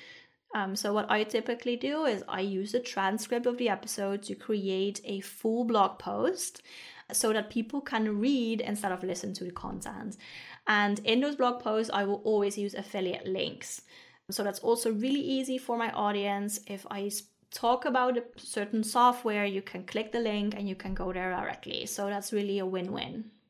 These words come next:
And what you can also do is use the affiliate links in your emails that you're sending to your email list, and or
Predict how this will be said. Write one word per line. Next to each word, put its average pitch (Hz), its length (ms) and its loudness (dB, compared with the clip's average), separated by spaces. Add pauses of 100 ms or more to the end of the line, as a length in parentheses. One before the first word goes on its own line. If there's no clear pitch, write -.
(1300)
And 320 280 4
what 254 120 6
you 226 80 0
can 233 200 -2
also 339 380 2
do 262 420 4
is 220 320 -2
use 226 300 -2
the 254 140 0
affiliate 220 360 0
links 208 320 -2
in 196 360 -6
your 185 400 -4
emails 277 560 4
that - 120 -2
you're 208 100 -4
sending 196 400 -2
to - 120 -8
your 185 240 -4
email 262 280 4
list, 220 520 -2 (120)
and 226 560 0 (100)
or 208 380 2